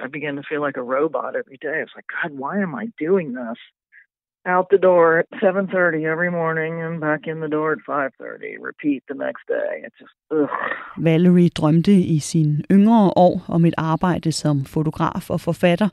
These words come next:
Speaker 2: men hendes forældre skubbede hende i retningen af ingeniørfeltet i stedet for, som hun blev god til, men aldrig glad for.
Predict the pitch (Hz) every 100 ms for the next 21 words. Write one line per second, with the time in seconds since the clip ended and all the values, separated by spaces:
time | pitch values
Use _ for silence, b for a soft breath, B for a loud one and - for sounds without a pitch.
0 | b b b b 233 226 240 - 247 254
1 | - 190 - 165 151 151 151 160 156 160
2 | 156 - 190 - 160 151 143 151 156 147
3 | 185 208 226 - 202 - - - - 240
4 | 233 - 214 B B B B - - 156
5 | 156 147 185 262 - 202 185 190 160 -
6 | 160 - 151 165 190 233 180